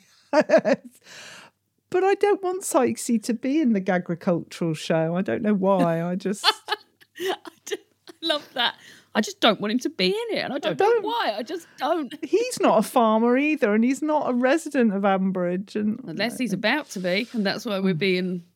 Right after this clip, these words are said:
Speaker 2: gently eased into, uh, to Sykesy. Also, how has he got the name Sykesy? Because his surname isn't Sykes, is it? Linda said, "Mister Padraig," I thought she said, or something.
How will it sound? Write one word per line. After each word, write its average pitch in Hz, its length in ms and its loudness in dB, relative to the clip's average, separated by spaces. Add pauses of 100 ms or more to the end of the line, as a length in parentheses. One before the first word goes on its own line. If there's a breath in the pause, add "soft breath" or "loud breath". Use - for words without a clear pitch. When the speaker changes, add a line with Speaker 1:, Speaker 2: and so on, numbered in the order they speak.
(160)
Speaker 2:
gently 247 460 2
eased 233 440 -2
into, 185 640 0
uh, 175 420 2
to 214 100 -8
Sykesy. 180 720 -4 (240)
Also, 571 240 -2
how 539 220 2
has 622 100 2
he 554 120 -8
got 466 240 2
the 349 80 -8
name 415 360 -4
Sykesy? 165 680 -4
Because 294 240 -6
his 339 220 -4
surname 220 560 -4
isn't 233 260 -4
Sykes, - 540 -4
is 359 100 -2
it? 135 300 -6 (120)
Linda 302 320 -2
said, 151 460 -4 (460 soft breath)
"Mister 262 480 2 (580)
Padraig," 165 680 -2
I 156 80 0
thought 160 240 -4
she - 100 -6
said, 120 340 -8
or 156 240 -4
something. 143 580 -6